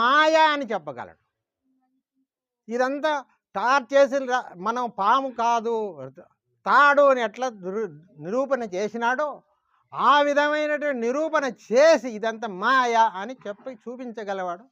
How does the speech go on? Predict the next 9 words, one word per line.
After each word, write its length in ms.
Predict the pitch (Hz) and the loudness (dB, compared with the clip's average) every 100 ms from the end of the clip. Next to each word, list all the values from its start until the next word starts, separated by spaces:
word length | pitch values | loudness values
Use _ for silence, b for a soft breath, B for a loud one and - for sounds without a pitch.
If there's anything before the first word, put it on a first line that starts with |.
| _ | _
గురువు. 220 | 175 170 113 _ _ _ _ _ _ _ _ _ _ 160 | -8 -8 -10 _ _ _ _ _ _ _ _ _ _ -10
అటువంటి 420 | 196 208 190 180 151 | -8 -8 -8 -10 -14
గురువుకు 460 | 156 214 202 208 262 269 _ _ _ _ _ _ _ _ _ _ _ _ _ _ | -12 -12 -12 -16 -20 _ _ _ _ _ _ _ _ _ _ _ _ _ _ _
మనము 440 | 156 170 202 196 139 110 _ _ _ _ _ _ - | -12 -6 -4 -4 -6 -14 _ _ _ _ _ _ -8
సేవ 240 | 202 247 240 - | -6 -4 -8 -14
చేయాలి, 380 | 139 110 85 76 _ _ _ _ _ _ | -18 -18 -20 _ _ _ _ _ _ _
అటువంటి 460 | 175 214 226 220 202 156 | -6 -4 -4 -4 -6 -6
గురువును 320 | 180 240 208 123 175 | -8 -10 -14 -16 -16
ఆశ్రయించాలి. 760 | - - 156 117 107 95 82 | -18 -16 -16 -16 -20 -20 -20